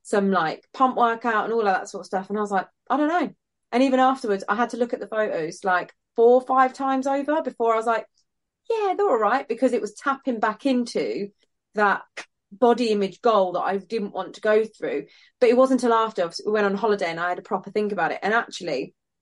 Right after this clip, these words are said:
all of the other benefits just massively took over. It's like that sense of achievement and, like, "Do you know what? I stuck to something consistently for so long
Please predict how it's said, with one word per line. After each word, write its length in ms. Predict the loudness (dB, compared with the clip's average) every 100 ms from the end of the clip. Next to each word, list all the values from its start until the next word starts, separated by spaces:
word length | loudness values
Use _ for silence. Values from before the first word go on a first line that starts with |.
| _ _ _ _
all 200 | 4 6
of 60 | 4
the 120 | 2
other 180 | 2 2
benefits 480 | 0 0 -2 -6 -6
just 220 | -10 -12 -16 -20 _ -4
massively 520 | -2 -2 -4 -8 -8
took 200 | -10 -6
over. 440 | -4 -2 -2 -4 -8 _ _
It's 160 | -6 0
like 220 | 0 0
that 140 | -2
sense 260 | 0 -2 -2
of 60 |
achievement 580 | -8 -2 -2 0 -4 -4
and, 160 | -6 -2
like, 300 | -2 -2 -8 _ _ _
"Do 80 | -10
you 60 | -2
know 120 | 2
what? 300 | 2 2 -2 _ _
I 220 | 0 2
stuck 360 | 0 -2 -2 -2
to 60 | -8
something 420 | -6 -6 -8 -8
consistently 600 | -8 -4 -6 -6 -10 -12
for 60 | -14
so 420 | -14 -6 0 2
long 480 | 4 4 2 0 -10